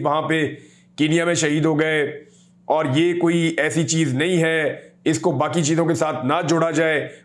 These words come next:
انہیں جان بوجھ کر قتل نہیں کیا گیا۔ تو آج کینیا کی وہ پولیس جن کے بیان کے اوپر پاکستان میں کچھ لوگوں نے اپنا پورا ایک narrative build کیا تھا، کینیا کی وہ پولیس کینیا کی عدالت میں جھوٹی ثابت ہو گئی ہے۔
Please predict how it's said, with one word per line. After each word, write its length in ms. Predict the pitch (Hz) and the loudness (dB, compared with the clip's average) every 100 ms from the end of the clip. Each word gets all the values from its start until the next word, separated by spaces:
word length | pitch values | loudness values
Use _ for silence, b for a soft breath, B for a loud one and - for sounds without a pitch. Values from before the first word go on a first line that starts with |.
| - | -2
انہیں 240 | 180 180 | 0 2
جان 260 | 170 165 180 | 0 0 2
بوجھ 280 | 160 180 - | 2 0 0
کر 140 | 170 | 0
قتل 340 | 165 156 151 117 | 0 0 0 0
نہیں 220 | 190 175 | 0 0
کیا 240 | 175 175 | 0 2
گیا۔ 280 | 165 170 156 139 B B B _ | 2 2 0 -4 B B B _
تو 180 | 185 - | -2 0
آج 480 | 156 180 208 156 202 214 | 0 0 0 0 0 0
کینیا 360 | 185 185 190 208 | 0 2 2 2
کی 160 | 180 160 | 0 0
وہ 180 | 139 214 | 2 0
پولیس 640 | 226 196 151 147 185 - - _ _ _ _ _ - | 0 0 2 2 0 -2 -12 _ _ _ _ _ -8
جن 300 | 120 208 226 | -2 0 0
کے 120 | 240 | 0
بیان 440 | 147 165 180 240 | 2 0 2 2
کے 80 | 202 | 2
اوپر 320 | 202 - 160 | 0 0 0
پاکستان 600 | 180 175 175 196 220 214 | 0 0 0 0 0 0
میں 80 | 214 | 0
کچھ 240 | 208 - 165 | 0 0 0
لوگوں 240 | 165 185 | 2 2
نے 240 | 180 175 - B B | 2 0 -4 B B
اپنا 340 | - - 170 190 | -4 0 0 0
پورا 260 | 170 185 | 2 2
ایک 120 | 185 | 2
narrative 680 | 151 147 151 175 233 226 156 | 0 0 2 0 -2 -2 0
build 300 | 175 180 156 | 0 0 0
کیا 220 | 151 143 | 0 0
تھا، 360 | 139 143 147 170 - - _ _ b b b _ | 0 0 2 0 -4 -16 _ _ b b b _
کینیا 320 | 180 202 226 | 0 2 2
کی 140 | 196 202 | 2 2
وہ 180 | 202 | 2
پولیس 340 | 165 185 208 202 | 2 2 0 0
کینیا 380 | 190 208 262 294 | 0 2 2 0
کی 180 | 277 | 0
عدالت 280 | 247 190 185 | 2 2 2
میں 120 | 180 | 0
جھوٹی 320 | 151 143 135 165 | 2 0 0 0
ثابت 380 | 127 120 123 | 0 -2 -2
ہو 140 | 110 131 | 0 0
گئی 200 | 131 | 0
ہے۔ 100 | 98 | -2